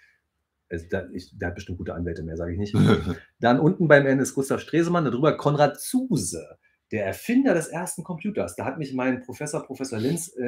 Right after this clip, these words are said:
Speaker 1: in Statistik so dermaßen, in Wirtschaftsinformatik dermaßen genervt.
Speaker 2: <laughs>
Speaker 1: Das war so langweilig. Ey, an der F U habe ich ja Wirtschaft studiert und morgens um acht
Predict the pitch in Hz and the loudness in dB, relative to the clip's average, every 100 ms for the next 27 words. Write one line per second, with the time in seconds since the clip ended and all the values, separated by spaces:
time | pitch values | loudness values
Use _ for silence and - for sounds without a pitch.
0 | 123 113 117 - 151 139 - 101 135 139 | -6 -8 -10 -8 -8 -8 -10 -6 -4 -4
1 | 135 - 131 117 113 110 127 127 107 95 | -4 -6 -6 -4 -4 -2 -4 -6 -14 -8
2 | 101 127 - 127 143 - 107 98 95 110 | -6 -4 -4 -4 -4 -6 -4 -2 -2 -2
3 | 110 - - 320 233 202 - 220 - 107 | -4 -4 2 8 10 10 10 8 6 -6
4 | - 139 165 175 165 180 107 104 - 127 | -6 -6 -4 -4 -2 -4 -4 -10 -10 -8
5 | - 135 131 127 - 165 110 113 120 107 | -4 -2 -2 -6 -6 -4 -4 -6 -6 -4
6 | 107 139 120 - 92 113 156 - 113 113 | -4 -8 -8 -14 -4 0 0 -2 -2 0
7 | 156 156 135 - 156 - | 0 0 -6 -6 -10 -10